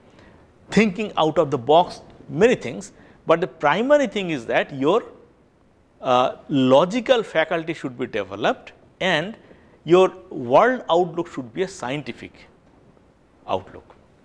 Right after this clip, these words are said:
That is what concerns the philosophy of science. Effectively, when we have some idea, we have to check whether the idea is correct or not, and thus,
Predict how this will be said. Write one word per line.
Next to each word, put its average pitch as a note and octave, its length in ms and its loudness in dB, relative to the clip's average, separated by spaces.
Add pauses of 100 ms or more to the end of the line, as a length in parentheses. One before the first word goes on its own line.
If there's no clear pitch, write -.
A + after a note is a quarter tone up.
(140)
That C#3+ 180 0
is F#3+ 180 -8
what E3+ 220 -2
concerns C3 440 -2
the F3 80 -2
philosophy G2+ 500 -6
of - 120 -16
science. - 360 -18 (800)
Effectively, G3 760 -2
when F3 340 -4
we G3 260 -4
have G3 340 0
some G3 280 -8
idea, C#3+ 540 -4
we F#3 140 -4
have D#3 160 -4
to E3+ 120 -6 (240)
check - 280 0
whether D3+ 260 2
the E3 160 0
idea C3 320 -2
is C#3 100 -8
correct - 460 -4
or A#2 80 -10
not, G#2+ 420 -10 (760)
and A3+ 280 0 (160)
thus, F#3 560 0